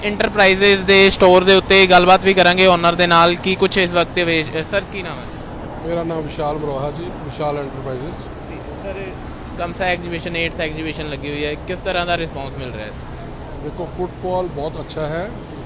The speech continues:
Speaker 2: ਔਰ ਜਿੰਨੀ ਕੁ ਡਿਮਾਂਡ ਅਸੀਂ ਸੋਚਦੇ ਸੀ ਪ-, ਪਬਲਿਕ ਵੱਲੋਂ ਆਏਗੀ ਔਰ ਉਹ ਤੋਂ ਜ਼ਿਆਦਾ ਉਤਸ਼ਾਹ ਮਿਲ ਰਿਹਾ ਪਬਲਿਕ ਦਾ ਔਰ
Speaker 1: ਜੀ।
Speaker 2: ਅੱਛੀ ਬੁਕਿੰਗ ਹੈ ਸਾਡੇ ਕੋਲ।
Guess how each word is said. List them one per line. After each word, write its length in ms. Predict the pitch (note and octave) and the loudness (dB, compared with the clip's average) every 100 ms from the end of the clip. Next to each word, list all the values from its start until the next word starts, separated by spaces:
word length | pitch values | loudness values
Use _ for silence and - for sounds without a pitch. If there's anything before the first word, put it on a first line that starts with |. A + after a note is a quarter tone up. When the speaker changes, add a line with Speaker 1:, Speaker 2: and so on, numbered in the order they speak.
| - - D3+ | -14 -12 -6
Speaker 2:
ਔਰ 520 | D3+ D#3 D#3+ D#3 D#3+ D#3+ - - - - - - - - | -4 -4 -4 -4 -8 -10 -14 -14 -14 -14 -14 -14 -14 -10
ਜਿੰਨੀ 280 | C3 E3+ G#3 | -6 -4 -4
ਕੁ 60 | G#3 | -6
ਡਿਮਾਂਡ 340 | F3+ F3 F3 E3+ | -6 -4 -4 -6
ਅਸੀਂ 260 | F#3+ F#3+ | -6 -8
ਸੋਚਦੇ 480 | F3 E3 E3 D#3 F#3 | -8 -8 -8 -6 -6
ਸੀ 140 | D#3 | -6
ਪ-, 240 | E3+ F3+ E3 E3 | -10 -8 -10 -8
ਪਬਲਿਕ 280 | D3+ D#3+ | -8 -8
ਵੱਲੋਂ 160 | E3 D#3+ | -4 -4
ਆਏਗੀ 260 | C#3 C3 D3 | -4 -6 -8
ਔਰ 60 | E3 | -6
ਉਹ 100 | F#3 | -6
ਤੋਂ 120 | G#3 F#3 | -6 -4
ਜ਼ਿਆਦਾ 260 | D#3+ D#3 | -4 -2
ਉਤਸ਼ਾਹ 360 | E3 D3 D3+ D#3+ | -4 -4 -4 -2
ਮਿਲ 220 | E3 D3 | -4 -4
ਰਿਹਾ 140 | D3 | -6
ਪਬਲਿਕ 340 | D3+ D3+ D3 D#3 D#3+ | -6 -8 -8 -8 -8
ਦਾ 140 | G3 A3 - - | -8 -10 -12 -10
ਔਰ 120 | C#3 | -8
Speaker 1:
ਜੀ। 280 | C#3+ D3 - | -8 -8 -10
Speaker 2:
ਅੱਛੀ 420 | E3+ - F#3 F3+ F3+ - - - | -10 -6 -4 -6 -8 -14 -14 -10
ਬੁਕਿੰਗ 340 | C#3+ D3 B2+ | -8 -8 -8
ਹੈ 60 | A#2+ | -8
ਸਾਡੇ 200 | - B2 | -10 -12
ਕੋਲ। 360 | - - - | -12 -12 -12